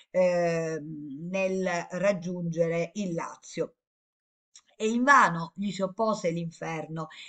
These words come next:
e invano si armò contro il capitano e contro, diciamo, eh, i cristiani, il popolo misto, eh, di Asia e di Africa, perché Libia è un asineddoche per indicare tutta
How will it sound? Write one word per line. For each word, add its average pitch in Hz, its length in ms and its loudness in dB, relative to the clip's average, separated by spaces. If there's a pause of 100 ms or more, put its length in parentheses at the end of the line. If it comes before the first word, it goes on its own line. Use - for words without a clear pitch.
e 190 140 0
invano 190 720 2
si - 180 -4
armò 214 560 4 (300)
contro 180 680 4
il 185 140 -10
capitano 185 760 6
e 156 180 -12
contro, 185 720 2
diciamo, 165 720 0
eh, 165 320 0
i 208 60 -4
cristiani, 190 760 0 (260)
il 220 180 0
popolo 277 400 6
misto, 190 840 2
eh, 175 240 4
di 247 300 -2
Asia 170 600 0
e 220 260 2
di 170 240 -4
Africa, 147 560 -8 (280)
perché 240 300 0
Libia 247 640 2
è 247 120 0
un 202 180 -2
asineddoche 185 840 -2
per 190 440 4
indicare 202 800 0
tutta 240 480 -2